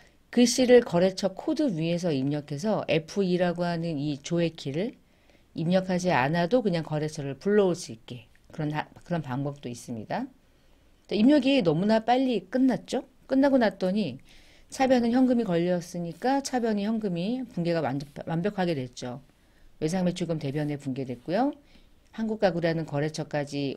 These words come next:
온전하게 걸렸기 때문에 붕괴는 뭐 퍼펙트하게 된 거예요.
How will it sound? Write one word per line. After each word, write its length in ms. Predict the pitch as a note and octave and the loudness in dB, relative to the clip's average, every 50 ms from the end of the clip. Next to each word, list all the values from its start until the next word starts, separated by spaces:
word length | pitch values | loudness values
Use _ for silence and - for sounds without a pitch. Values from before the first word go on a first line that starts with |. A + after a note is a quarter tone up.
| - - | -8 -6
온전하게 520 | - D#3+ E3+ F3 G#3+ G#3+ G3+ F#3+ F3+ F3+ | -4 -2 0 0 0 0 0 0 -2 -4
걸렸기 380 | E3+ C#3 C3 C3+ D3 C#3+ C#3+ C#3+ | -6 -6 -8 -8 -8 -8 -10 -10
때문에 580 | - - C#3+ C3+ C3+ C#3 D3 F#3 A3+ B3+ C#4+ - - - - - - - | -8 -8 -8 -6 -6 -6 -6 -6 -6 -6 -8 -10 -16 -20 -20 -20 -16 -10
붕괴는 520 | - D#3+ D#3 E3 E3 E3 G#3 C4+ C#4+ C#4 - _ _ - - - | -8 -4 -2 -2 0 0 0 0 0 -2 -6 _ _ -16 -14 -10
뭐 280 | - C3 B2+ A#2+ A2+ - - - | -8 -6 -6 -6 -8 -12 -14 -14
퍼펙트하게 680 | - G#3+ G#3+ - A3+ A3 - D#3+ D#3 D#3 F3+ F3+ F3 | -14 -8 -6 -8 -8 -6 -4 -4 -4 -4 -4 -6 -8
된 180 | - B2 A2 A#2+ | -8 -10 -10 -10
거예요. 280 | A#2 A2 G2 G2+ - | -10 -10 -10 -10 -12